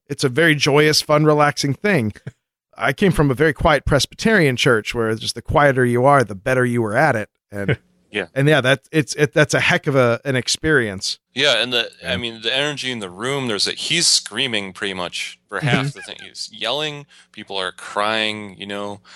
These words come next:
Speaker 2: people are very emotional, and it's, uh, you kind of absorb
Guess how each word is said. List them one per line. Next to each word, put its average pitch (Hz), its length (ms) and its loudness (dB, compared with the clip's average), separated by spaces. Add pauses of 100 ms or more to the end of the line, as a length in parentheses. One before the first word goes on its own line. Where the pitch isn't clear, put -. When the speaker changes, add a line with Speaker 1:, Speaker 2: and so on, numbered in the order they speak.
(140)
Speaker 2:
people 104 200 -8
are 98 120 0
very 98 300 -4
emotional, 95 760 -4
and 90 140 -10
it's, - 320 -2
uh, 82 280 -8
you 98 120 -10
kind 101 180 -4
of 98 80 -4
absorb 90 680 -2